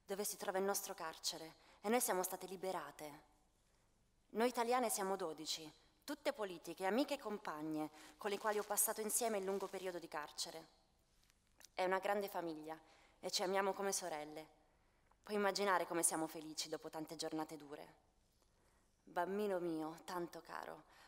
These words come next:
presto ci riabbracceremo, mi sembra un sogno. Il pensiero vostro e della nostra Italia non mi ha mai abbandonato un istante. Non essere in pensiero per me. Ho superato la prova del carcere brillantemente. Il fisico è buono e il morale è altissimo.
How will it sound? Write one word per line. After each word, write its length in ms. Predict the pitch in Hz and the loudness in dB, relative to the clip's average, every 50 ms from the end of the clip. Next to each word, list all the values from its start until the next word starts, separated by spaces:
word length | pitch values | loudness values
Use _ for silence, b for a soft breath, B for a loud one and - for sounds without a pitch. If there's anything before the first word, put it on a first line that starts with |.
| B B | B B
presto 280 | - 233 233 220 - 208 | -2 0 0 0 0 0
ci 120 | 202 - | -2 -2
riabbracceremo, 640 | 190 175 160 165 175 175 - - 208 196 220 220 190 | -2 0 0 0 0 0 2 0 2 2 2 4 4
mi 100 | 180 175 | 4 4
sembra 280 | - 190 190 190 196 | 2 2 2 0 0
un 80 | 202 214 | 0 2
sogno. 560 | 208 - - 175 156 156 160 156 160 165 165 - - b b b b b b b b b | 2 0 0 -2 -2 -4 -4 -4 -4 -6 -8 -12 -20 b b b b b b b b b
Il 100 | - 180 | -12 -4
pensiero 420 | - 220 214 208 - 262 247 233 | 0 2 4 4 4 4 4 4
vostro 380 | 202 180 175 170 165 - - 175 | 2 2 2 2 2 0 0 0
e 20 | |
della 160 | 160 170 165 165 | 0 2 2 2
nostra 300 | 170 180 175 - - 180 | 4 4 2 2 0 -2
Italia 340 | 170 180 165 151 151 160 | -4 -2 -2 -2 0 2
non 140 | 165 170 175 | 2 2 4
mi 60 | 190 | 4
ha 60 | 180 180 | 4 4
mai 240 | 190 202 226 254 | 4 2 4 2
abbandonato 520 | 220 185 175 180 180 170 175 175 170 - 165 | 2 2 2 0 0 0 0 -2 -2 -2 -2
un 60 | 160 | 0
istante. 600 | 156 - - - 147 143 143 147 - - 156 147 b b b b b b b b b b b _ | 0 0 0 0 -4 -6 -8 -8 -10 -14 -16 -18 b b b b b b b b b b b _
Non 140 | 196 202 | 2 4
essere 300 | 214 208 - - - 170 | 4 6 6 4 4 2
in 80 | 165 165 | -2 0
pensiero 400 | - 170 165 - - 175 160 160 | 0 0 0 0 0 0 -4 -4
per 180 | - 165 156 160 | -6 -6 -6 -4
me. 220 | 160 160 156 156 B B B B B B B _ | -4 -4 -6 -8 B B B B B B B _
Ho 80 | 185 180 | 2 2
superato 520 | - - 196 - 196 185 185 190 - 190 | 2 2 2 0 0 0 0 0 0 0
la 120 | 185 180 | 0 0
prova 240 | 180 196 196 185 185 | 2 2 2 2 2
del 160 | 185 175 - | 2 0 -4
carcere 420 | - - 202 - - - 202 180 175 | -4 -4 -4 -2 0 0 -2 -2 -4
brillantemente. 960 | - - 202 202 196 185 185 180 180 165 160 151 151 156 - - 165 160 - - | -4 -6 0 2 2 2 2 2 0 0 0 0 0 -2 -2 -2 -4 -4 -4 -8
Il 100 | - 185 | -12 -4
fisico 320 | - 226 240 - 185 165 170 | -2 0 0 2 2 0 0
è 40 | |
buono 500 | 156 156 170 165 156 151 151 160 160 - - - | 0 2 2 4 4 4 2 -2 -4 -8 -10 -4
e 80 | 185 190 | -2 -2
il 40 | |
morale 300 | 190 196 208 220 254 240 | 0 2 2 2 4 4
è 40 | 208 | 2
altissimo. 720 | 190 185 185 - - 160 151 - - - 170 156 151 156 | 2 0 0 -6 -8 -2 0 2 2 2 0 -4 -6 -6